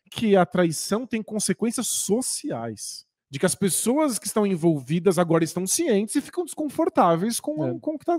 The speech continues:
Speaker 2: Igual
Speaker 1: acontecendo.
Speaker 2: acontecem com amigos, né? O
Speaker 1: Claro.
Speaker 2: amigo conhece o namorado e aí vê na tra-, o amigo traindo e fala, "Pô,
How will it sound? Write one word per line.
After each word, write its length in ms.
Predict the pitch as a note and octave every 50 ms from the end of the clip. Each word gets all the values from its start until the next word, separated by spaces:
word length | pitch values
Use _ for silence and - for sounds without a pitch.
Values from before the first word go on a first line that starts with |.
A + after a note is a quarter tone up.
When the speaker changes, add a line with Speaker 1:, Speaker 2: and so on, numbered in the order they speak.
| - -
Speaker 2:
Igual 220 | E4 B3 G#3+ A3+
Speaker 1:
acontecendo. 100 | A3+ F4
Speaker 2:
acontecem 380 | C4+ A#3 B3 B3+ A#3+ - C#4 C4
com 120 | - B3
amigos, 440 | C#4+ C#4 A#3+ A#3 A#3 E3 C#3+ B2+ G#2+
né? 260 | A#2 A#2+ B2 C3 C3+
O 80 | B2 A2
Speaker 1:
Claro. 520 | G#2 A3 G#3+ G#3 G3+ G#3 A#3 C4+ C4+ G#3+
Speaker 2:
amigo 460 | D#3 A#2+ B2+ C3+ C#3+ E3 F#3 E3 E3+ E3
conhece 540 | - F#3 E3 D3+ D3+ D#3 D#3+ D#3 - -
o 60 | E3 D#3
namorado 1040 | D#3 D#3+ D3+ D3+ D3 C#3+ C#3+ D3+ E3 F3+ F#3+ G3 G3 E3+ E3 G3 G3+ G#3 G3+ G#3
e 120 | F#3 E3+ F3
aí 140 | F3 F3 E3
vê 320 | C#3+ B2+ C3+ D#3 E3+ E3+
na 140 | E3 F3 E3
tra-, 200 | - E3 E3+ E3
o 160 | D3+ C#3+ C#3+
amigo 280 | C#3 C#3+ D3+ D3+ D#3 D#3
traindo 500 | - D#3 C#3 C#3 C#3 C#3 D3+ F3+ F3+ F#3+
e 20 |
fala, 140 | - G3+ F3+
"Pô, 260 | - A3 E3 A#2 -